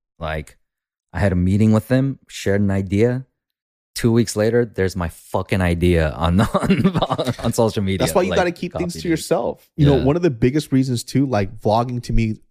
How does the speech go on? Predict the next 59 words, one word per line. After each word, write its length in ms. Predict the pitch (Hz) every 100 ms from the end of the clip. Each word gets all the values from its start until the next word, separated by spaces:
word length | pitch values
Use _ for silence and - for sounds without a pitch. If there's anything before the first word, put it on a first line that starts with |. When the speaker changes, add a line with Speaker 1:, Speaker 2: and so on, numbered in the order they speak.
| -
Speaker 2:
um, 340 | 107 95 90 -
started, 440 | - 110 107 87 - _ _ _ _ _ - - _ _ -
there's 240 | 131 196
so 200 | - 131
much 260 | 160 170 -
ways, 340 | 120 123 139
like, 140 | 120 -
I 80 | 123
did 120 | 143
a 40 |
vlog 280 | 113 110 104
recently, 360 | 101 110 90 92
right? 160 | 92
I 40 | 101
haven't 160 | 117
done 100 | 113
a 40 | 95
vlog 240 | 98 101
in 60 | 95
a 40 |
long 220 | 90 92
time, 400 | 90 98 104 90 - _ _ _
but 100 | - 107
a 40 |
lot 200 | 107 143
of 40 |
the 60 | 151
stuff 440 | - 143 131 - _
that 160 | 117 107
I 80 | 104
leave 260 | 104 113 107
out, 180 | 113
I 60 | 110
leave 200 | 107 120
out 100 | 123
'cause 80 | 117
I'm 120 | 104
like, 140 | 104 -
"I 80 | 113
might 180 | 123
turn 140 | - 107
this 100 | 98
into 100 | 92
stand-up 380 | - 95 90 -
later." 280 | 87 - _ _ _ -
I 80 | 117
never 180 | 147 156
had 160 | 139
that 80 | 110
issue 220 | 110 -
before. 340 | 151 156 90 92
And 160 | 113
the 60 | 107
reason 260 | 131 160
why 140 | 147 131
I 60 |
do 160 | 95 107
that, 180 | 123 -
because 340 | 110 101 92